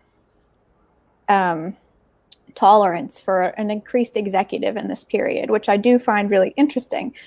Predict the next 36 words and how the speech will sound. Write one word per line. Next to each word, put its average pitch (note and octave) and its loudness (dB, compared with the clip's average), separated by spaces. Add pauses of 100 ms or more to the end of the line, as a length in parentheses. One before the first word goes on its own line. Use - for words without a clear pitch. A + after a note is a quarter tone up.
(120)
'Cause B3 -2
if B3 6
this F4 6
had E4+ 2
happened B3 2 (380)
last - -8
year B3 4
or G3 -2
the F3 -6
year G3+ -4
before, A3+ -4 (440)
I B3 4
think C4+ 4
that A#3 2
there A3 4
would G#3+ 2
be G3+ 0
alarms G3+ 0
everywhere. D4 2
And G#3+ 0
I, G#3 2 (100)
I G#3 4 (260)
don't A3+ 2
know A#3+ 8
that A#3 4
they're A#3+ 6
wrong A3+ 4
not A#3+ 0
to B3+ -4
have B3 2
alarms B3+ 2
now, D#4 -2
because B3 2
when B3 2
you A#3+ 2
consider C4+ 2